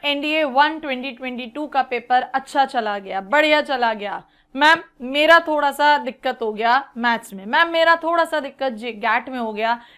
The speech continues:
लेकिन मेरा टोटल स्कोर इतना आ रहा है, क्या मेरा क्वालिफाई हो जाएगा मैम?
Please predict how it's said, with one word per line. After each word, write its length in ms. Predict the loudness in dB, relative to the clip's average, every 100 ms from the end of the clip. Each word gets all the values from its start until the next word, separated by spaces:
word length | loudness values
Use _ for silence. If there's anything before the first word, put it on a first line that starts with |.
| -4
लेकिन 220 | 0 0
मेरा 220 | 4 4
टोटल 400 | 6 2 2 0 0
स्कोर 340 | -6 -4 -2
इतना 320 | -4 -2 0
आ 120 | 2 2
रहा 200 | 0 -2
है, 220 | -6 -16 _ _ 4
क्या 120 | 4
मेरा 360 | 6 4 4 4 -4 _ 2
क्वालिफाई 460 | 4 4 2 2 2
हो 240 | 0 -2
जाएगा 420 | 2 2 4 2
मैम? 340 | 2 0 0